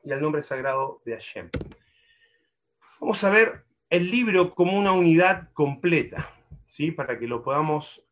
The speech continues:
eh, ver. El libro de Daniel empieza de la siguiente manera. Empieza con una Bet,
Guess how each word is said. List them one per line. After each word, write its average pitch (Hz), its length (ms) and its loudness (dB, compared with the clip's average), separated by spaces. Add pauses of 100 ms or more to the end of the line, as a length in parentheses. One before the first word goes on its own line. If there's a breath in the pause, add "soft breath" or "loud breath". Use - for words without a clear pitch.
eh, 117 420 -8 (220)
ver. 190 360 -2 (220)
El 180 100 -4
libro 262 200 -2
de 226 60 2
Daniel 233 160 -2
empieza 202 360 -6
de 170 60 -2
la 156 80 -2
siguiente 202 380 -10
manera. 170 300 -2
Empieza 208 360 -6
con 190 160 -4
una 180 220 0
Bet, 180 320 -4